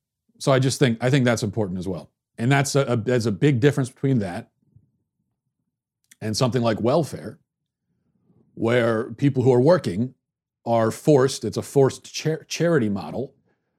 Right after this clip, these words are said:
where they're forced to pay for people who mostly are not working. It's an entirely different, however you feel about welfare, it's an entirely different thing, both in terms of the economics of it and philosophically.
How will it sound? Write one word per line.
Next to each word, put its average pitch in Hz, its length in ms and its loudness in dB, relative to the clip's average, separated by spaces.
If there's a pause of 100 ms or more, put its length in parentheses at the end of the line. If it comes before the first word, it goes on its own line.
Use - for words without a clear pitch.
(120)
where 117 260 2
they're 123 220 0
forced - 460 0
to 135 100 -2
pay 113 260 0
for 117 240 -2
people 110 400 -4
who 113 60 -2
mostly 104 340 -2
are 107 80 -2
not 139 220 -2
working. - 320 -14 (720)
It's - 100 -12
an 220 60 0
entirely 175 540 2
different, 156 400 2 (400)
however 170 240 4
you 175 120 4
feel 226 260 2
about 120 240 2
welfare, 107 540 -2 (240)
it's - 100 -10
an 135 80 0
entirely 185 640 2
different 135 280 4
thing, 95 200 -8 (2000)
both 139 180 4
in 131 80 2
terms 139 220 0
of 107 60 -2
the 120 80 4
economics 135 480 0
of 156 160 2
it 151 200 2
and 120 300 -2
philosophically. 113 760 -4